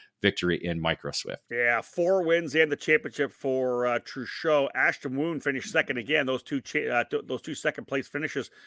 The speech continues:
Speaker 2: moving him into second overall in the points. Jaime Garcia on the, uh, Paralympic, his first national podium, ends up P three. Uh, Waltz, another top five, fourth again. And Alexander
Speaker 1: Mm-hmm.
Speaker 2: Procuna, the pre-final winner, holds on with the, uh,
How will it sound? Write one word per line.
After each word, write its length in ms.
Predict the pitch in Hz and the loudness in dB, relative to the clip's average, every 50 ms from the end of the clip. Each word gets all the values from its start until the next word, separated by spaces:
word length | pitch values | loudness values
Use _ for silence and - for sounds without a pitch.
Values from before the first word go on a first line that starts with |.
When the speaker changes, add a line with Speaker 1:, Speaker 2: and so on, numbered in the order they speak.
| - - - - | -20 -18 -6 -2
Speaker 2:
moving 220 | 143 139 139 120 | 0 0 2 2
him 160 | 139 151 147 | 2 2 2
into 160 | 139 117 120 | 2 -2 -2
second 340 | - - - 151 - 151 139 | -6 -2 -2 -2 -2 0 0
overall 360 | 135 135 120 131 131 127 120 | 0 2 4 4 4 4 2
in 60 | 120 113 | 2 -2
the 60 | 113 | -4
points. 400 | _ - 127 123 156 - - - - - - - _ | _ -6 -6 -6 -6 -6 -10 -20 -20 -20 -20 -20 _
Jaime 340 | - - 151 170 170 165 151 | 0 4 4 4 4 2 0
Garcia 440 | 131 156 147 131 - - 160 151 143 | 4 4 4 4 2 2 4 4 4
on 200 | 139 139 139 135 | 4 2 0 0
the, 80 | 135 120 _ - - - | 0 -4 _ -8 -12 -6
uh, 180 | 165 127 - | -2 -2 -2
Paralympic, 360 | - - - 165 175 156 127 | -2 0 2 2 4 4 2
his 140 | 120 185 185 | 0 -2 -2
first 260 | - - 180 156 - | -2 -4 -4 -4 -2
national 400 | - 139 143 139 123 - - 139 | 2 2 2 2 2 0 -4 -6
podium, 400 | - - 120 139 139 147 156 143 | -6 -2 0 0 0 0 0 -2
ends 160 | 135 123 - - | -2 -4 -2 -2
up 160 | 127 - _ | -4 -4 _
P 160 | - 131 120 | -8 -8 -8
three. 460 | - _ - 127 143 139 120 143 - _ - - - - - - | -8 _ -6 -2 0 0 0 0 -4 _ -20 -20 -20 -20 -14 -2
Uh, 160 | - 120 117 117 | 0 2 2 6
Waltz, 340 | 120 147 165 185 - - | 6 8 6 6 4 0
another 200 | 143 147 143 143 | -2 0 0 0
top 300 | - - 147 139 135 - - | 0 2 2 2 2 2 2
five, 300 | - 131 123 131 147 - | 0 4 6 6 4 4
fourth 320 | - - 147 147 151 - - | 0 0 2 2 2 2 0
again. 400 | 131 104 - 139 135 127 135 139 | -6 -2 2 4 4 6 4 4
And 100 | 127 127 | 2 2
Alexander 460 | 127 127 139 139 127 135 135 123 117 | 2 2 2 2 2 2 2 2 0
Speaker 1:
Mm-hmm. 60 | 117 | -4
Speaker 2:
Procuna, 500 | 123 117 - - 156 170 156 139 127 113 _ _ - - - - _ - | -4 -8 -8 -8 -8 -4 0 0 0 -2 _ _ -20 -20 -20 -20 _ -10
the 80 | 123 | -10
pre-final 560 | - _ - 156 151 - - 139 135 127 123 | -10 _ -6 -6 -6 -2 2 2 2 2 2
winner, 240 | 123 143 143 131 113 | 0 0 0 0 0
holds 260 | 95 120 127 127 - | 2 2 0 0 0
on 340 | 127 123 123 123 120 120 123 | -2 -2 -2 -2 -2 -4 -6
with 160 | 120 127 - - | -6 -8 -8 -6
the, 120 | - 117 | -2 -2
uh, 60 | 113 | -2